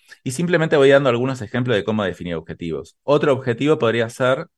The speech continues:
trabajar cuatro horas por día solamente, porque uno podría querer ser empresario de los que están tirados en la playa tomando caipirinha, que no hay ningún problema. Entonces defino eso concreto, con una fecha límite. Y bueno, y a partir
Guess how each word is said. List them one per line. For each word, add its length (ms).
trabajar 580
cuatro 320
horas 200
por 220
día 220
solamente, 600
porque 260
uno 240
podría 320
querer 240
ser 200
empresario 720
de 160
los 140
que 80
están 300
tirados 400
en 80
la 140
playa 320
tomando 460
caipirinha, 840
que 100
no 80
hay 80
ningún 280
problema. 540
Entonces 420
defino 520
eso 460
concreto, 680
con 120
una 200
fecha 400
límite. 580
Y 140
bueno, 420
y 100
a 140
partir 680